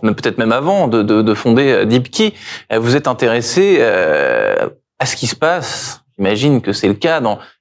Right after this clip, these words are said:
les différents pays du monde. Est-ce qu'il y a des bons et des mauvais élèves, euh, en matière de transform-, de, de transformation,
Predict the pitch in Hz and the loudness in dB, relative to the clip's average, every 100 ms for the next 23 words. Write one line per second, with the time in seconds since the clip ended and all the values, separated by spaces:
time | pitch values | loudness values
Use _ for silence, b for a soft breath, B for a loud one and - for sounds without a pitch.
0 | - 117 131 143 127 143 131 - 127 131 | -2 2 2 2 2 2 2 0 4 4
1 | 120 123 175 202 131 110 - 123 123 123 | 6 4 4 4 2 0 0 2 4 4
2 | 151 180 131 120 127 147 151 127 123 185 | 4 2 2 4 4 4 2 2 2 2
3 | 170 110 107 b _ - 110 120 131 127 | 0 -2 -4 b _ -2 0 0 -2 -2
4 | 160 151 120 - 143 131 - 127 117 107 | -2 0 0 -2 -4 -4 -4 -2 0 2
5 | 107 107 101 104 - 123 - 123 117 - | 2 2 2 0 -2 -6 -2 0 0 2
6 | 139 | 0